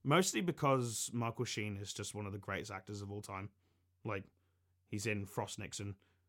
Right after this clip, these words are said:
I think he plays Robert Frost in that movie. Fuck me. Uh, like, and again, it's another one of those things I didn't understand at first. Now I do. And I, I feel like, I feel like I did that this year.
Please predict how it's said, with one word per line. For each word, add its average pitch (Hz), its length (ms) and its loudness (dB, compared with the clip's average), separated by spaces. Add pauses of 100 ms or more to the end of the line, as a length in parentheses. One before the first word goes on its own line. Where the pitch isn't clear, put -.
(140)
I 110 100 -8
think 98 180 -4
he 104 100 -4
plays 98 420 -4
Robert 104 240 -6
Frost - 460 -8 (120)
in 98 440 -8 (140)
that 104 140 -10
movie. 101 260 -6 (960)
Fuck - 800 -4
me. 95 220 -6 (280)
Uh, 117 280 2
like, 113 440 0
and 110 380 0 (220)
again, 117 320 2
it's 95 120 -4
another 117 200 0
one 104 160 -2
of 101 40 -2
those - 120 -8
things 101 280 -6
I 135 80 0
didn't 117 220 2
understand 98 460 -4
at - 80 -10
first. - 360 -6 (1080)
Now 127 160 2
I 123 40 4
do. 123 220 4 (1040)
And 131 160 4
I, 120 120 2 (140)
I 120 140 6
feel 131 200 4
like, 123 160 2
I - 140 0
feel 135 180 4
like 120 160 2
I 117 60 0
did 113 220 -2
that 104 180 -4
this 104 180 -10
year. 101 160 -10